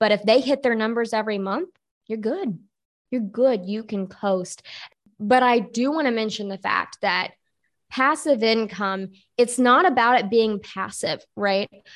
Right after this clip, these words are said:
When I typically talk to people that wanna create a course or membership because they don't wanna work, don't create a course or membership. You know, I think you,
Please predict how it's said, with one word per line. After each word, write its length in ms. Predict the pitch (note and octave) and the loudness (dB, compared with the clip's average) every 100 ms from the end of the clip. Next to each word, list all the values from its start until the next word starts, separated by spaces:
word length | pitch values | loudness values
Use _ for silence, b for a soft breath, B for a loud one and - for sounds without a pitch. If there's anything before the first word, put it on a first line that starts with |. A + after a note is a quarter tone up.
| B B - | B B -2
When 180 | A3 | 2
I 340 | B3+ C4+ E4 E4+ | 4 4 2 -2
typically 500 | D4+ C4+ C#4 C#4+ B3 | -2 0 2 2 0
talk 260 | A#3+ A#3+ | 0 -2
to 80 | A#3+ | -2
people 520 | A3 B3 B3 C#4 C4 B3+ | -12 -10 -8 -2 -2 0
that 160 | - | -4
wanna 160 | G#3+ A3 | -4 -6
create 200 | A#3+ A3+ | -6 -6
a 40 | |
course 200 | - A3+ | -6 -6
or 60 | A3+ | -6
membership 460 | G3+ G3 A3 C4 | -6 -6 -4 -4
because 180 | C4+ A3+ | -6 -8
they 140 | A3 G#3+ | -4 -2
don't 120 | - | -2
wanna 160 | A#3 | -2
work, 520 | G3 F3+ F#3 A#3 - - _ _ _ | -4 -4 -4 -4 -6 -20 _ _ _
don't 240 | B3+ - | 0 0
create 140 | - G#3 | -2 -2
a 40 | |
course 240 | G3+ G3+ G3+ | -2 -4 -4
or 60 | |
membership. 500 | G3+ G#3 - - - - - | -8 -8 -8 -8 -10 -12 -6
You 140 | G#3+ | 0
know, 300 | G#3 F#3+ F#3+ F#3+ B B | 2 2 0 -4 B B
I 140 | A#3+ A#3+ | 2 2
think 260 | C#4+ D4 C#4+ | 2 -2 -4
you, 300 | G3+ G#3 | -6 -6